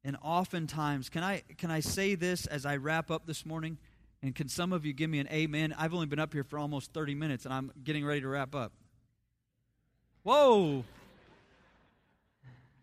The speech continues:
I should have started that talk a long time ago. Then I'd have got a smile, I'd have got something.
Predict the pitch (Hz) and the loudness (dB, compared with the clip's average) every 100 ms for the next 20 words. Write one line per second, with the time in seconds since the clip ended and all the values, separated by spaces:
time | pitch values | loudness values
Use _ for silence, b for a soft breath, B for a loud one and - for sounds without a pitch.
0 | _ _ _ _ _ _ _ _ _ _ | _ _ _ _ _ _ _ _ _ _
1 | _ - 254 233 - 240 214 190 202 262 | _ -4 0 2 4 8 10 10 10 10
2 | 233 190 180 175 202 208 226 269 202 151 | 8 8 8 6 6 6 4 4 6 4
3 | 180 196 175 180 156 - 208 226 262 262 | 8 8 8 6 4 4 8 8 10 10
4 | 226 190 175 160 - 247 262 269 262 | 10 8 6 4 2 2 2 2 2